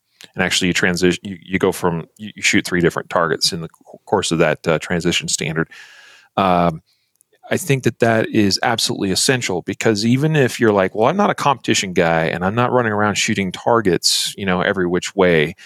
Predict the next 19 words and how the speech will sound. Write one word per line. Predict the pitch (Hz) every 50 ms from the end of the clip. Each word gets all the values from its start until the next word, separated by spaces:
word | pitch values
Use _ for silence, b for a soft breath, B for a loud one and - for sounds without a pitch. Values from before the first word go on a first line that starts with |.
| B B B B B B -
uh, | - 87 85 85 82 82 80 - _ _ _ -
if | - 110 98 - - -
you | 101 104 120 127 131 123
are | 107 98
a | 95
defensive | 85 92 - - 95 101 110 - 147 139
oriented | 139 147 151 160 165 160 160
person, | - 175 175 175 - 185 190 196 208 - b b b b b b b b b b _ _ _ _ _ _ _ _ _ _ _ _ _ _ _ _ _ -
I | - 156 208 262 254 262 _ -
don't | - 160 170 175 165 - -
really | 123 135 143 139 127 110
know | 101 98 95 98 101 101 98 98 95 92 92 90 - - _ _ _ -
of | 101 95 92 87 82 - - - 101
many | 104 101 101 98 98 95 90 85
gunfights | 80 90 90 90 90 90 87 - - 90 85 85 80 - -
I've | 87 85 80 -
seen | - 98 95 92
on | 87 85 85 80
video, | 80 85 85 90 95 110 120 123 131 135 139